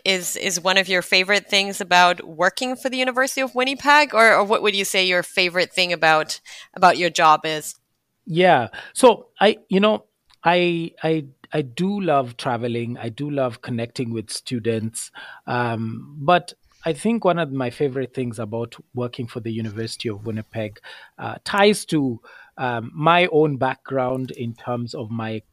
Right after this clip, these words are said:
Speaker 2: my, I went to the University of Winnipeg. I, uh, this is where I got my bachelor degrees, and the opportunity to share my experience at the University of Winnipeg,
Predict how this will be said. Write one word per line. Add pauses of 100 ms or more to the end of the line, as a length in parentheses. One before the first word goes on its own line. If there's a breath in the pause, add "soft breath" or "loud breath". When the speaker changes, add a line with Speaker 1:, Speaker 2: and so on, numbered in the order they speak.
Speaker 2:
my, (440)
I
went (120)
to
the
University
of
Winnipeg. (180)
I, (340 soft breath)
uh,
this
is
where
I
got
my
bachelor
degrees, (400 loud breath)
and (580)
the (320)
opportunity
to
share
my
experience (880)
at
the
University
of
Winnipeg,